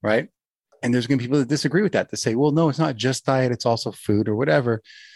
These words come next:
The reason you're gonna mention that, that that's the most important thing, and that's your belief, is because it's gonna draw the people to you that agree, that are ready to take on the mindset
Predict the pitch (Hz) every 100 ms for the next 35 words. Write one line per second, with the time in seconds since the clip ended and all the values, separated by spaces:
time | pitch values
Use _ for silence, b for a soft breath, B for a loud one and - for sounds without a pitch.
0 | B - 110 139 190 160 156 143 143 143
1 | 131 127 147 202 131 117 110 - _ -
2 | - 131 - 127 131 123 120 127 127 104
3 | 160 139 110 113 - - 113 107 95 110
4 | 185 170 - B B B B 117 127 -
5 | 127 - 165 135 170 165 139 - _ -
6 | 110 113 151 190 185 - 156 135 - 220
7 | 233 156 127 123 127 - 127 120 180 190
8 | 104 90 - 113 110 107 151 185 143 131
9 | B B B - - 143 151 147 180 151
10 | 120 113 - 123